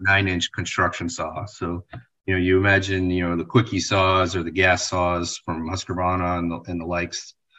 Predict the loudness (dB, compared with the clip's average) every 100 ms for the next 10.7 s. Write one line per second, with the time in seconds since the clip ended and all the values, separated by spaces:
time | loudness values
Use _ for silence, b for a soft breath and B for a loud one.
0 | b 0 4 4 2 -4 -10 -8 -4 -2
1 | 0 0 -2 -2 -2 -2 -2 0 0 0
2 | 2 2 2 0 -4 -6 -10 -10 -4 -2
3 | 0 0 0 -4 -4 -2 0 0 -2 b
4 | b b -4 0 2 4 2 0 -4 -2
5 | -2 2 4 4 6 6 4 2 -2 -4
6 | -6 -4 -2 -2 -2 -2 -2 -4 -6 -10
7 | -14 -20 _ _ _ _ _ -10 -8 -6
8 | -4 0 2 4 2 2 0 0 -2 -4
9 | -8 -2 2 2 2 -2 -2 2 2 2
10 | 2 0 -2 -4 -6 -10 -12